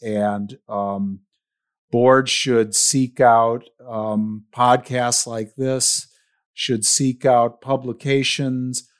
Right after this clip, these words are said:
like the Harvard Governance Forum, um, should learn as much as they can on their own, uh, about environmental risk and climate change.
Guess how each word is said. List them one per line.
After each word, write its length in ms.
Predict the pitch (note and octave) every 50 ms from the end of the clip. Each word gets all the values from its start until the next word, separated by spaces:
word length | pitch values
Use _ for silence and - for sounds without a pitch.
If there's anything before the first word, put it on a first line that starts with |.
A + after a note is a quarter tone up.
| _ _ _
like 160 | A#2+ A#2 G#2+
the 100 | - A2+
Harvard 440 | G2 A#2 A#2+ B2 B2 B2 A#2+ A2 A2
Governance 480 | A#2+ A#2+ A#2 A#2+ B2 A#2+ A#2+ A#2 A2+ -
Forum, 640 | - - C3 B2 B2 B2 A#2+ A#2+ A#2+ A#2+ A#2 - _ _ _ _ _ _ _ _ _ _ _ -
um, 420 | A#2+ A2+ A2+ A2 G#2+ A2 A#2 C3+ - _ -
should 420 | - - - C#3 C3+ B2+ C3 - _ _ C3+
learn 340 | B2 C3+ D#3+ F3 F#3+ G3+ F#3
as 160 | D#3+ C#3 C3+
much 320 | C#3 D3 D3 C#3+ - - C3
as 60 | B2+
they 180 | B2+ A#2+ A#2
can 680 | G#2+ - - - D#3+ D#3 C#3 B2+ A#2+ A#2 A#2 A2+ A2 A2 _ _ _ _ _ _ _ _
on 220 | - D3+ D3 D3 C#3+
their 260 | C3+ B2+ A#2+ A#2+ B2+
own, 540 | D#3 E3 C#3+ A#2+ A2+ A2 G#2+ A2 A2 A2+ A2 _ _ _ _ _ _ _ _ _ _ _ _ _
uh, 340 | - B2+ A#2+ A#2 A2+ - E3 -
about 420 | D3 C3 A2 C3 B2 B2+ B2+ B2+
environmental 800 | B2+ A#2 A#2 A2 B2 A#2+ B2 B2 A#2+ A#2+ A#2+ A#2+ A#2 A#2 A2+ A2
risk 480 | G#2+ A2 A#2 A2+ A2+ A2+ - - - - _ _ _ -
and 180 | A2 G#2 G#2 -
climate 460 | - - C3+ C3+ C3 B2+ B2+ A#2 A#2+
change. 680 | - - B2 A2+ G#2+ G#2 G#2+ G#2+ A2 A2 - -